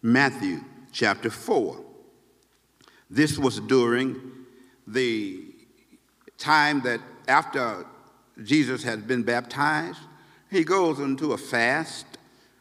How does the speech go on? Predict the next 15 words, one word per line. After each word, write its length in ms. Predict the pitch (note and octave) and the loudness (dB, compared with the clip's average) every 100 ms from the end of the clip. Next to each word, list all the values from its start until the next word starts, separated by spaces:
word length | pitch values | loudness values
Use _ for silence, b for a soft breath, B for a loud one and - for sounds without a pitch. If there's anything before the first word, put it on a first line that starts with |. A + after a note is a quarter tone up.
| b | b
for 140 | - | -8
forty 340 | - C3+ C3+ C3+ | 0 4 4 4
days, 720 | B2+ C3 C#3 C#3 D3+ - - - _ | 2 0 0 -4 -8 -14 -20 -20 _
forty 380 | - A#2 B2+ | 0 4 4
nights, 680 | C3 B2+ D3 - - - - - b b b b b b b b | 6 4 4 -2 -10 -16 -18 -20 b b b b b b b b
because 400 | B2+ D#3+ D3 - | -2 2 2 4
this 280 | F3+ F3 - | 2 2 0
was 240 | D3+ C3+ | 2 2
really 400 | B2 D3+ F3+ D#3 | 0 0 2 2
the 240 | C#3+ C#3 C#3 | 2 -2 -2
beginning 800 | C3+ A2+ G2+ C#3+ F#3 D#3+ C3 B2+ | -2 -6 -2 0 2 2 2 0
of 200 | C3 B2+ | -2 0
his 340 | D3 C#3+ - - B B | 0 0 -4 -14 B B
earthly 380 | - C#3 C#3+ C3+ | 2 2 2 -2
ministry. 680 | C3 D#3+ C#3+ A2 - - D#2+ | 0 0 2 0 -4 -12 -16